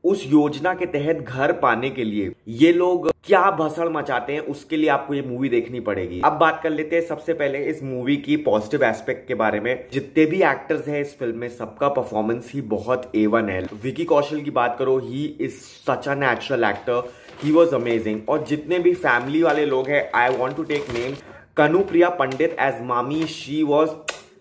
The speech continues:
she was the जान of the film। वो जैसे पंचेस मार रही थी और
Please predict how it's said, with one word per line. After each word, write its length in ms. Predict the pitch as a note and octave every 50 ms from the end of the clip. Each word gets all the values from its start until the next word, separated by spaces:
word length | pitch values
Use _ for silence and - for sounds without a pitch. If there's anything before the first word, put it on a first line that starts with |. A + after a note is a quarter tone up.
| _ - -
she 160 | - E3 F3 E3+
was 220 | E3 E3+ F3 E3+
the 160 | F3+ E3+ D#3+ A#2
जान 340 | - D3 C3+ C3+ C3+ C#3
of 120 | C#3 C3 A2+
the 120 | G#2+ B2+
film। 320 | - - B2 A2+ A2 A2 -
वो 100 | F#3 E3+
जैसे 360 | B2+ B2+ C#3 C3+ C3+ - F#3
पंचेस 560 | - - - B2 A#2 A#2+ - E3 F3+ E3+ D#3
मार 260 | D#3+ D#3 D#3+ D#3 D3
रही 120 | D#3 D#3+ D#3+
थी 380 | D#3+ D#3+ E3+ E3+ F3 F3 - -
और 400 | B2+ C3 C3 C3 C3 C3 C3